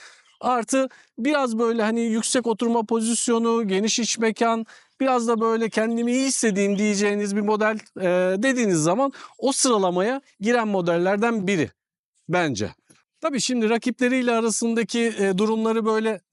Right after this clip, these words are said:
bu tek başına buradayken rakiplerinden de böyle bir kıyaslama yapmak istemiyorum. Daha çok bundan sonraki videolarda ya da ilerleyen videolarda, e, karşılaştırma videolarıyla bu detayları ya da aralarındaki farkları size anlatmayı tercih ederim. O yüzden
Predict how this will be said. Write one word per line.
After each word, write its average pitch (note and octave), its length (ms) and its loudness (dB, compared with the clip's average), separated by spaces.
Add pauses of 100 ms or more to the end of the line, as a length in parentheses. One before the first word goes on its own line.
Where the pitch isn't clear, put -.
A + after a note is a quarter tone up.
(120)
bu F3 380 0
tek A#3 260 -2
başına G3+ 320 0
buradayken G3 640 0 (120)
rakiplerinden G3+ 800 0
de F#3+ 100 0
böyle F3+ 220 0
bir F#3+ 60 -2
kıyaslama F#3 540 0
yapmak G3+ 480 -2 (160)
istemiyorum. D#3 720 -2
Daha A#3 160 2
çok G3 240 -2
bundan G#3+ 280 0
sonraki E3+ 340 0
videolarda A#2+ 560 0
ya E3+ 180 0
da D#3+ 160 0
ilerleyen F3+ 540 0
videolarda, C#3+ 600 0 (380)
e, D3+ 240 2
karşılaştırma G#3 800 0
videolarıyla D#3+ 640 0 (240)
bu G#3 140 0
detayları D3+ 540 0
ya D#3+ 140 2
da E3+ 120 0
aralarındaki F#3+ 560 0
farkları E3 400 0
size F3 220 0
anlatmayı F3 540 0
tercih F#3 380 0
ederim. A#2+ 260 0
O A#3+ 100 2
yüzden E3+ 260 0